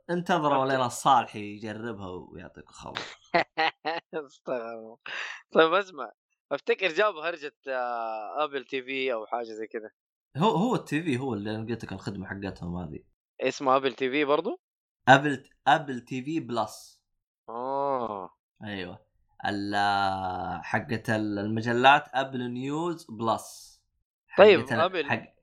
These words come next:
Speaker 2: أب-،
Speaker 1: حق-
Speaker 2: في حاجة أبى أعرفها. أبل تي في دحين، أبل تي في بلس. تشتغل بس في الأبل تي في، بس في الآيفون، بس في هذا؟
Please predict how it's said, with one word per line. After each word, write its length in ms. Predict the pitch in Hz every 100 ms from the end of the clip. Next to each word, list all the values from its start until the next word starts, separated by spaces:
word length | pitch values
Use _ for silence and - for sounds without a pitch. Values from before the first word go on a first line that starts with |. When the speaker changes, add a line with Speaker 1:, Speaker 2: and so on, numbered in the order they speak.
| _
Speaker 2:
أب-، 180 | 135 147 -
Speaker 1:
حق- 140 | - -
Speaker 2:
في 240 | 175 202
حاجة 340 | 180 180 127 -
أبى 120 | 120
أعرفها. 360 | 117 139 117 107 -
أبل 280 | 165 180 127
تي 200 | 131 123
في 200 | 135 110
دحين، 300 | 104 117 117
أبل 300 | - 139 127
تي 160 | 113 123
في 140 | 131 120
بلس. 460 | 113 110 - - _ _ _ _ -
تشتغل 260 | 190 156
بس 240 | 143 190 -
في 80 |
الأبل 360 | 170 175 175 165
تي 200 | 156 156
في، 200 | 143 156
بس 220 | 147 156
في 80 | 147
الآيفون، 640 | 139 135 - 135 143 139 120
بس 180 | 139 -
في 160 | 135
هذا؟ 280 | 127 135 131